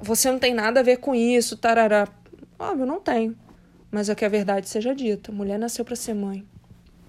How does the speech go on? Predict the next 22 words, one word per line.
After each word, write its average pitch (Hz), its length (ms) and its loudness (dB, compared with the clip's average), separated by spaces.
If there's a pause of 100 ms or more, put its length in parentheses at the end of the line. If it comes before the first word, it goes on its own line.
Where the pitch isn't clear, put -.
(960)
E 208 60 -6
nasceu 202 260 -6
pra 214 100 -8
ser - 140 -8
esposa, - 480 -12
em - 20 -6
primeiro 202 360 -6
lugar. 196 380 -12
Depois 196 340 -4
vem 202 120 -4
as 202 120 -8
outras 208 260 -10
coisas 196 240 -8
que - 100 -16
ela 208 80 -10
quer 214 160 -14
escolher. - 460 -14 (960)
Vocês - 180 -12
sabem, 214 260 -8
meu 202 80 -8
pensamento 208 520 -8
é - 80 -12